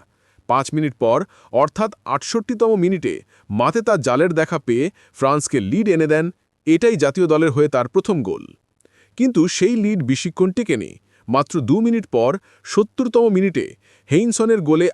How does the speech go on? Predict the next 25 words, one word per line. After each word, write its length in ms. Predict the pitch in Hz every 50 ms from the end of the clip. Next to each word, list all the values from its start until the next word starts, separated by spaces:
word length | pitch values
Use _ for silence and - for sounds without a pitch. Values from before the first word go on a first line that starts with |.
| - -
আবারও 320 | 110 135 156 208 226 226
সমতায় 420 | 185 - 160 139 139 - 131 120 -
ফেরে 160 | 131 139 185
আইসল্যান্ড। 500 | 196 208 202 175 - - 98 60 50 50 - _ _ _ _ _ _ _ -
শেষ 220 | - - 233 220 -
পর্যন্ত 420 | - 214 202 185 208 214 196 151 98 65 50 - _ _ _
দুই 220 | 107 98 139 190 226 233
দুই 160 | 202 220 214 170
গোলের 260 | 151 165 170 170 143 98
ড্রয়ে 300 | 92 139 175 170 131 107 117
সন্তুষ্ট 460 | - - 147 156 170 165 190 - - 196
থাকতে 300 | - - 143 - _ 170
হয় 180 | 143 147 160 170
দুই 200 | 147 180 214 190
দলকেই। 440 | 151 131 113 104 - 101 53 50 50 - _ _ _ _ _ _ _ _ _ _
এই 180 | 160 196 247 254 214
ড্রয়ের 360 | 143 135 135 135 165 208 196
ফলে 300 | - - 202 208 143 98 92 127 - _ _ _ _
এখনও 340 | - - 226 - 208 220 208
বিশ্বকাপের 600 | 143 143 185 - - - 196 - 185 190 196 175 -
টিকিট 240 | - 170 170 175 139 127
নিশ্চিত 340 | 143 180 165 - - 196 -
করতে 260 | - 151 135 - 151
পারেনি 300 | 127 131 123 123 131 127
ফ্রান্স। 360 | 113 - 131 110 80 64 55